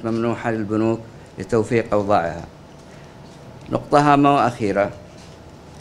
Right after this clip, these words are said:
لا نريد الهدف من إصدار هذا القرار أن ينحرف عن مساره أو أن يستغل من قبل البعض لتصفية حسابات مع هذه البنوك التي شملتها القائمة.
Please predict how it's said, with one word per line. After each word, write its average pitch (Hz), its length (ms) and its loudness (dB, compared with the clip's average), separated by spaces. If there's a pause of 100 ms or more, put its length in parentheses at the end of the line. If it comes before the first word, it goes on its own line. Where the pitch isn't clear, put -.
(140)
لا 110 160 2
نريد 127 300 2
الهدف 113 460 0 (300)
من 101 80 -2
إصدار 107 380 0
هذا 110 240 0
القرار 113 520 0 (240)
أن 104 100 -4
ينحرف 113 460 -2
عن 101 180 -2
مساره 90 400 -4 (800)
أو 113 120 6
أن 123 80 2
يستغل 120 460 2
من 117 120 2
قبل 113 280 0
البعض 110 400 2
لتصفية 110 560 -6 (100)
حسابات 113 540 2 (320)
مع 107 300 -2
هذه 113 320 -2
البنوك 107 380 -2 (1600)
التي 107 300 0
شملتها 117 440 2
القائمة. 107 520 4